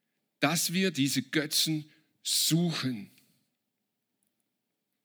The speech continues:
Und vielleicht ist es jetzt gerade in diesem Moment so, dass dir das auffällt. Vielleicht ist jetzt gerade so ein Moment, wo du, wo du merkst, da, da klingelt Gott da drinnen in dir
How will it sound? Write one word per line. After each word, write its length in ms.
Und 100
vielleicht 360
ist 160
es 120
jetzt 440
gerade 420
in 280
diesem 460
Moment 640
so, 220
dass 220
dir 100
das 200
auffällt. 580
Vielleicht 240
ist 140
jetzt 240
gerade 320
so 160
ein 100
Moment, 540
wo 100
du, 320
wo 160
du 100
merkst, 480
da, 60
da 160
klingelt 480
Gott 260
da 140
drinnen 340
in 200
dir 320